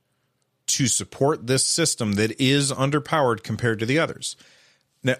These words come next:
I say that they are doing the right thing, and for multiple reasons. Number one, not everybody can get their hands on these super powerful systems.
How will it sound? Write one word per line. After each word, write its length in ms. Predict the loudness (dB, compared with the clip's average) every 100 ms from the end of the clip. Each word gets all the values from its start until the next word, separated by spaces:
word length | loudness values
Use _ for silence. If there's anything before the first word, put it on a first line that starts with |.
| 0
I 260 | 2 2
say 600 | 2 0 0 -2 -4 -8 -14 _
that 160 | -2 2
they 160 | 0 2
are 240 | 2 2
doing 280 | 2 -2 -2
the 80 | -4
right 240 | -6 -8
thing, 240 | -8 -6
and 120 | -4 -2
for 220 | 2 2
multiple 440 | 4 0 0 0
reasons. 420 | 2 0 -2 -4
Number 280 | 0 2 4
one, 380 | 2 2 0 -4 -8 _ _ _ _ -6
not 300 | -2 2 2
everybody 400 | 2 2 0 0
can 160 | -2
get 160 | 0 0
their 160 | 0 0
hands 420 | 2 2 0 -2
on 240 | -2 -2
these 160 | 0 0
super 260 | -2 -4 -4
powerful 480 | -2 0 -2 -4
systems. 600 | -2 -2 -4 -6 -12 -14